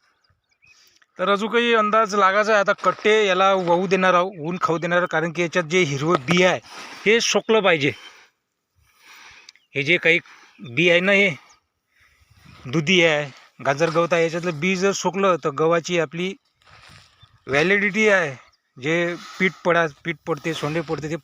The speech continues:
पडणार नाही. याला ऊन देऊ आपण, आजची उद्याची, उद्या चार वाजता भरून घेऊ.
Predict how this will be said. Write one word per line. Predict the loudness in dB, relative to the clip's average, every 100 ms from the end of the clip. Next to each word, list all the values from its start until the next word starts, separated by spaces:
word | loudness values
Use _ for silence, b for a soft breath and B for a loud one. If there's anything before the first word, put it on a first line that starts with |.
| -4
पडणार | -2 -2 -4
नाही. | -4 -10 -14 -20 -20 -20 _ _ _ _ _ _ -20 _ _ _ _ _ _ _ _ _ -10
याला | -2 -2
ऊन | 0 -2 0
देऊ | 2
आपण, | 2 0 -4 -6 _
आजची | -8 -8 -4 -4
उद्याची, | -2 0 -2 -2 -8
उद्या | -6 -6 -2
चार | -2
वाजता | -2 -4 -2
भरून | 0 0
घेऊ. | -2